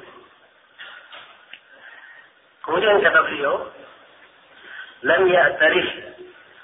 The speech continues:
qattu tabdilun wala ghiyarun." Al-Quran itu tidak pernah sama sekali dilekati oleh penggantian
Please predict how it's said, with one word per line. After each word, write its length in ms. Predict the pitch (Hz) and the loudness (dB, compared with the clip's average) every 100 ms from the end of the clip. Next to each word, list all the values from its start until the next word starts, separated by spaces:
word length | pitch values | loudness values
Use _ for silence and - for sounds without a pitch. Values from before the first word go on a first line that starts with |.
| - _ | -20 _
qattu 480 | 320 - - - 170 220 - - - - _ 302 | 2 2 0 -2 0 0 -2 -14 -20 -20 _ 2
tabdilun 580 | - - 185 196 175 156 | 2 2 2 4 4 2
wala 220 | 143 135 127 | 2 2 0
ghiyarun." 500 | 135 147 131 123 123 104 - - _ _ _ _ - _ - - - - _ _ | -2 -2 2 2 0 -6 -18 -20 _ _ _ _ -20 _ -20 -20 -20 -20 _ _
Al-Quran 420 | - 110 - - 143 | -18 -2 4 4 4
itu 120 | - 151 | 0 2
tidak 160 | 131 | 2
pernah 300 | - 151 151 | 2 2 4
sama 200 | 131 127 120 - | 4 0 -2 0
sekali 300 | 139 143 160 - - - - - - | 0 2 -2 -8 -16 -20 -20 -20 -8
dilekati 600 | 143 156 - 143 143 156 - - - - - _ _ _ _ _ _ _ - | -2 0 4 4 2 -4 -8 -12 -20 -20 -20 _ _ _ _ _ _ _ 0
oleh 140 | 127 139 | 2 2
penggantian 760 | 139 139 143 139 - 160 - | 0 2 4 4 2 4 4